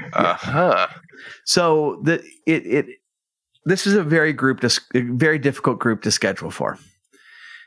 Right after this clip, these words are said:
Speaker 2: And I wanna yell at them, "Just log into Discord." Like, it's not hard to set up notifications. If, like, and the thing is that he's like, "Oh man, it's just too, too many notifications." It's like, you can set those up. You can limit them.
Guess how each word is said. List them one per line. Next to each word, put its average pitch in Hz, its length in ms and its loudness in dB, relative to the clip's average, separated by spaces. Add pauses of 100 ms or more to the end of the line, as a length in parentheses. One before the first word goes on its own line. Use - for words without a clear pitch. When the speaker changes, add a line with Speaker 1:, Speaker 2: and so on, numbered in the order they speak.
Speaker 2:
And 139 80 0
I - 20 4
wanna 156 180 2
yell 127 220 4
at - 60 -4
them, 117 140 0
"Just 143 320 0
log 131 300 2
into 113 200 -4
Discord." - 440 -6 (1120)
Like, 113 300 0
it's - 180 0
not 143 220 2
hard 131 400 0
to 120 80 0
set 113 340 0
up 110 360 0 (580)
notifications. 127 840 0
If, 123 100 0
like, 123 280 0 (260)
and 151 100 4
the 135 60 2
thing 165 220 2
is 135 160 2
that 127 160 2
he's 120 240 2
like, 120 140 0
"Oh 156 140 0
man, 156 160 4
it's 151 100 0
just 151 180 0
too, 147 280 0
too 165 140 2
many 156 140 2
notifications." 143 1000 0 (760)
It's 101 100 -8
like, 120 160 0
you 139 80 2
can 160 140 0
set 165 280 0
those 160 200 2
up. 139 280 2
You 113 60 0
can 123 200 0
limit 131 300 2
them. - 280 -6